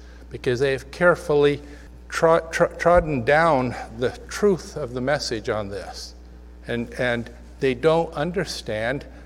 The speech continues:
that they are, there are, is this type, this class of lesser inspired, uh, prophet or teacher, if you would, uh, actually inspired teacher, that,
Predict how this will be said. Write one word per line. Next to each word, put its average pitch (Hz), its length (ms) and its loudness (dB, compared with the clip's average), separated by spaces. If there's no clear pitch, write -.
that 113 680 -2
they 120 260 0
are, 117 380 -2
there 120 200 -4
are, 135 220 0
is 139 240 0
this - 440 -2
type, 123 360 -2
this 135 240 -2
class 127 560 -2
of 110 180 -8
lesser 131 540 -4
inspired, 143 840 0
uh, 113 320 0
prophet 117 540 -2
or 123 140 0
teacher, 170 680 -2
if - 240 -4
you 135 80 -4
would, 127 460 2
uh, 117 180 2
actually 139 500 0
inspired 143 600 -2
teacher, 190 500 -6
that, 123 560 2